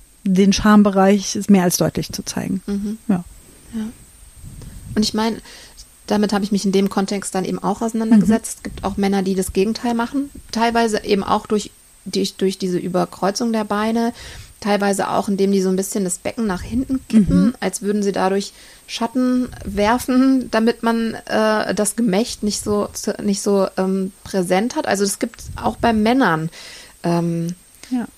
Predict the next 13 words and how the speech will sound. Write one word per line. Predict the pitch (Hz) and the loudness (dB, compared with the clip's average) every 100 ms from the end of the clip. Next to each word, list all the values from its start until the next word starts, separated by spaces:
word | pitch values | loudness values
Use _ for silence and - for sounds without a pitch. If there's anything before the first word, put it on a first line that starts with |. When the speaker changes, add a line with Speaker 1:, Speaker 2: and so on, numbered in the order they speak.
| - | -6
Speaker 2:
ne, | 202 214 - - | -2 -2 -2 0
also | 180 | 2
und | 180 | 0
ich | - - | -2 -2
glaube, | 196 185 | 0 2
das | 185 | 2
ist | 185 196 | 0 -2
wahrscheinlich | 180 190 180 | 0 0 -2
gerade | - 170 208 196 | -4 0 2 2
so | 180 | 2
in | 180 | 0
den | 180 175 | 0 2
letzten | 180 202 - 190 185 185 | 0 0 -6 -2 0 -2